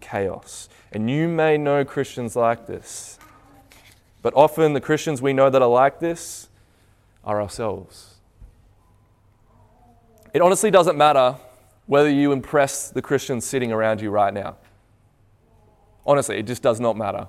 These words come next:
what they think about you. It doesn't matter whether you impress me, what I think about you. You may think s-, for some reason my opinion matters 'cause I'm standing up here. It doesn't.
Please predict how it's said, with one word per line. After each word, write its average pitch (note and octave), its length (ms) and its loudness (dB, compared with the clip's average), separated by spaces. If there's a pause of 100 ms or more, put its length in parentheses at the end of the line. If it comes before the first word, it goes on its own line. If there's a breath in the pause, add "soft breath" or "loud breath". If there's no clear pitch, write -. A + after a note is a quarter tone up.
what A#2 140 -6
they G#2+ 140 -2
think A2 180 -10
about G2 260 -6
you. F#2+ 140 -16 (1400 soft breath)
It - 60 0
doesn't E3+ 200 6
matter E3 240 6
whether D3+ 180 4
you D3 120 2
impress D#3+ 340 2
me, E3+ 380 2 (1200)
what C#3+ 220 4
I F#3 180 6
think F3+ 180 0
about A#2+ 320 2
you. G2+ 180 -12 (380)
You C3 80 -6
may C#3 140 2
think C#3+ 220 -2
s-, - 100 -18 (100)
for B2+ 80 -16
some C#3 200 2
reason C#3 240 2
my C3 140 2
opinion B2+ 320 -4
matters B2+ 280 0
'cause C3 120 -6
I'm A#2+ 100 -4
standing B2+ 300 -2
up C3 120 0
here. C#3+ 260 -2 (480 loud breath)
It G#2 140 -10
doesn't. C3+ 360 4